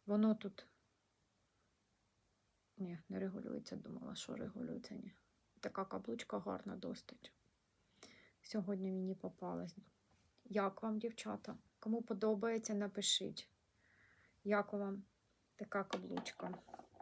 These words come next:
Ще зараз покажу вам. Дивіться, яка ще мені попалась каблучка. Отака вона дуже ру-, зруч-, е, дуже мені зручна, дуже зручна вона. Жовтенька,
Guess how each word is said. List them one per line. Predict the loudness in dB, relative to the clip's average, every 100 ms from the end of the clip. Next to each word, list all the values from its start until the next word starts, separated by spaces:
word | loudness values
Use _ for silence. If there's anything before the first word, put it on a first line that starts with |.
| -18 -18 -18 -16 -2
Ще | 4 8
зараз | 12 10 10
покажу | 2 0 2 2 2
вам. | 2 2
Дивіться, | 4 4 4
яка | 2 2
ще | 2 4 6
мені | 8 8
попалась | 6 2 4 4 2
каблучка. | -2 -2 0 0 -4 -8 -10 _ -20 -20 -20 -20 -14 -4 0
Отака | 2 6 6
вона | 6 4
дуже | 4 2 2 0
ру-, | -2 -2 -2
зруч-, | 0 -2 -6 -2
е, | 2 4 4 2 2 0 0
дуже | 0 2
мені | 4 4 2
зручна, | 4 2 2 -4 -10 -10 -10
дуже | -4 -2
зручна | 0 -2 0 2 4
вона. | 2 2 -4 -10 _ _ _ -20 _ -6
Жовтенька, | 2 2 4 2 4 2 0 -4